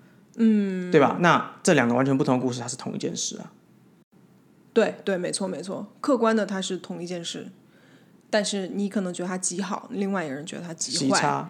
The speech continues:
Speaker 2: 对啊。
Speaker 1: 对，
Speaker 2: 那极好跟极差，
Speaker 1: 那你的主观创造了你的现实嘛。
Speaker 2: 对啊，极观，
Speaker 1: 对。
Speaker 2: 主，就是大好跟大坏就传出去，就是听到的人完全听，听出来是不同的东西啊。
Speaker 1: 对了，对了，对了，对了。
Speaker 2: 对啊，那下一题，这个应该蛮多朋友都会好，好奇、有兴趣的，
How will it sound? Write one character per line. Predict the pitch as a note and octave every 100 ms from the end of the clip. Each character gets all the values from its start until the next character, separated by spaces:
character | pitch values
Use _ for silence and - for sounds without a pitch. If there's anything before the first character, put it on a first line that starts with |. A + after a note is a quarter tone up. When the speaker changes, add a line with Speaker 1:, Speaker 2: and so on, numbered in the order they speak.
| -
Speaker 2:
对 | D#3
啊。 | C#3 B2+
Speaker 1:
对， | D#3+ -
Speaker 2:
那 | -
极 | - D3+
好 | E3
跟 | D3 D3
极 |
差， |
Speaker 1:
那 | -
你 |
的 |
主 | D#3
观 | C#3+
创 |
造 | G3+ G3
了 | D#3
你 |
的 | F3
现 | F3+ D#3+
实 | -
嘛。 | -
Speaker 2:
对 | D#3+
啊， | C#3
极 | -
观， | G3+ D3
Speaker 1:
对。 | -
Speaker 2:
主， | - C3+ C3+ C3+
就 | -
是 | C#3+
大 | - D3+
好 | A#2+ A#2
跟 | C3
大 | C#3
坏 | B2 C3
就 | A#2+ C3+
传 | B2 A#2
出 | A#2+
去， | C3+ B2
就 | -
是 | C3+
听 | - C3+
到 | C3
的 | B2
人 | -
完 | A#2+ B2
全 |
听， | A#2 B2+ A#2+
听 | - C3
出 | B2+
来 | B2+
是 | -
不 | -
同 | -
的 | -
东 | -
西 |
啊。 | - D#3+ _ _ -
Speaker 1:
对 | G3+
了， | F3+
对 | D#3+
了， | B2+ A2
对 | -
了， | -
对 | -
了。 | _ -
Speaker 2:
对 |
啊， | - - - _
那 | D#3 D#3 D3+ D3+
下 | F#3+
一 |
题， | E3+ D3+ - _ _ _ _ _ _ _ _
这 | -
个 | D#3
应 | D3
该 | E3+ E3
蛮 | C#3+ C3+
多 | D3+
朋 | D3+ C#3
友 | C3+ A#2+
都 | B2 B2
会 | B2+ B2+ A#2+ -
好， | - - C#3+ -
好 | - F3
奇、 | C#3+ C3+
有 | B2+
兴 | B2+ D3
趣 | C3+
的， | B2+